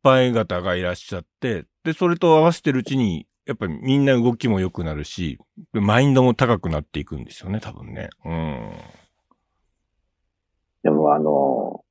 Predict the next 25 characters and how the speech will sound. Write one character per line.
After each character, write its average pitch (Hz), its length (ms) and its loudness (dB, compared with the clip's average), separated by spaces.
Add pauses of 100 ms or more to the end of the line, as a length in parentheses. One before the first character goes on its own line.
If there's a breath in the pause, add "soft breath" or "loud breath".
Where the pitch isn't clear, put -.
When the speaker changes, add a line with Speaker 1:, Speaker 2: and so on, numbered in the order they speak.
(500)
Speaker 2:
体 123 240 4
重 120 380 8
制 117 340 8
限、 82 240 0 (160)
Speaker 1:
う 131 80 -4
ん。 95 240 -6 (720)
Speaker 2:
体 104 260 6
重 107 200 6
管 113 220 2
理 92 120 2
に 80 100 -6
つ - 120 -6
い 78 80 -6
て 73 140 -2
ね、 80 120 0
Speaker 1:
う - 20 2
ん。 82 40 0
Speaker 2:
い 82 40 -2
ろ 82 140 2
い 78 40 0
ろ、 78 260 4 (100)
Speaker 1:
う 98 60 -10
ん。 78 240 -10 (800 soft breath)
Speaker 2:
え 80 60 0
ー、 - 1000 -4